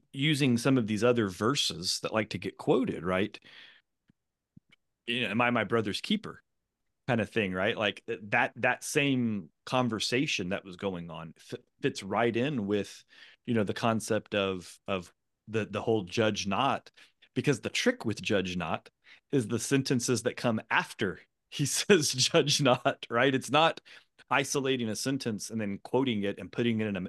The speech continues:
in a cool Metallica song 'cause it sounds super, you know, metal. It's,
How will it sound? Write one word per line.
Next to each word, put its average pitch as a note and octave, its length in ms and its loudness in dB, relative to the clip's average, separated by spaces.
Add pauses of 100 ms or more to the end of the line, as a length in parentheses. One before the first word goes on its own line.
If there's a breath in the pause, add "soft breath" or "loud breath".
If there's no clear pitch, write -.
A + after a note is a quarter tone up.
in A2 80 -6
a G2+ 60 -4
cool B2 240 2
Metallica A#2+ 500 -2
song F2 340 -4 (560 soft breath)
'cause G2+ 200 0
it - 80 -8
sounds A2 360 0
super, G2 460 -4
you A2 120 -2
know, F#2+ 180 0
metal. G2 480 -2 (640 soft breath)
It's, - 320 0